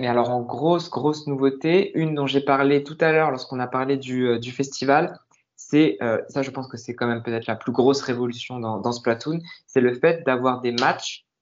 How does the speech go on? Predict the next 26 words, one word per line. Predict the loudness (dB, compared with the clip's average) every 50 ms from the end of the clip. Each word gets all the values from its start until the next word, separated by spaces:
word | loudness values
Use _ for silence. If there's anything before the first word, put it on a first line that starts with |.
| _
lors | 0 2 2 2 2
des | 0 -4
festivals, | -6 -6 -8 -10 -12 -10 -2 0 2 2 2 2
des | 2 2
batailles | 2 4 0 0 0 -2 -2 -2 -4 -6 -14
qu'ils | -20 -16 -12 -10
appellent | -6 -6 -6 -6 -6 -8
tricolores. | -6 -6 -4 0 2 2 2 2 0 -2 -8 -18 _ _ _ _ _
C'est-à-dire | -6 -4 -4 -4 -4
que | -6 -8
c'est | -10 -10
plus | -10 -8 -10 -8
simplement | -6 -6 -6 -4 -4 -2 -2 -2 -4
deux | -4 -2 6 6 6 6
clans | 6 2 -2 -2 -2 -2 -2 -6 -12
qui | -14 -14 -14
s'affrontent, | -8 -8 -8 -8 -8 -8 -8 -8 -8 -10 -2 -2
deux | 0 0
camps, | 0 0 -2 -2 -2 -4 -8 _ _ _ _ _ _ _
mais | 2 4 4 4 4 0 -8
trois. | 0 2 2 2 2 0 -10 -20 _ _ _ _ _ _ _ _ _ _ _ _
Trois | 4 6 8 8 8
avec | 6 6 2 2 2 2 0 0 -6 -10 _
un | -4 -4 -4
camp, | -4 -8 -10 -8 -6 -6 -8 -10 -14 _ _ _ _ _ _ -8
euh, | -4 -2 0 2 2 0 0